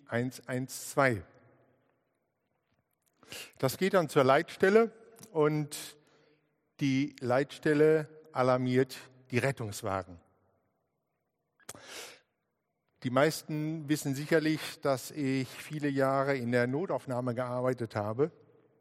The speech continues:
Bei uns war das dann so, dass die Leitstelle uns informiert hat, wie viele Verletzte kommen und was sie für ein Verletzungsmuster haben.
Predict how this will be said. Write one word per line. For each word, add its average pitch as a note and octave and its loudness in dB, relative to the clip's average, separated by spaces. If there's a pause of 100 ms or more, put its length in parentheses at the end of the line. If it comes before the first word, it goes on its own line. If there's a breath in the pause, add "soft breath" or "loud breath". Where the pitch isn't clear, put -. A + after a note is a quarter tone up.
(1080)
Bei A#2+ 0
uns F3 -6
war C#3 4
das C#3 0
dann B2 0
so, C#3+ 0 (640 loud breath)
dass B2+ -2
die C#3 -4
Leitstelle C3+ 2
uns A3+ 0
informiert C3+ 0
hat, - 0 (1400)
wie D3+ -2
viele E3 2
Verletzte A#2+ -2
kommen G3+ 2 (1300 soft breath)
und F3+ 2 (680)
was C#3 2
sie D3 -8
für D#3 -4
ein C3+ -4
Verletzungsmuster C3+ -2
haben. F2+ -12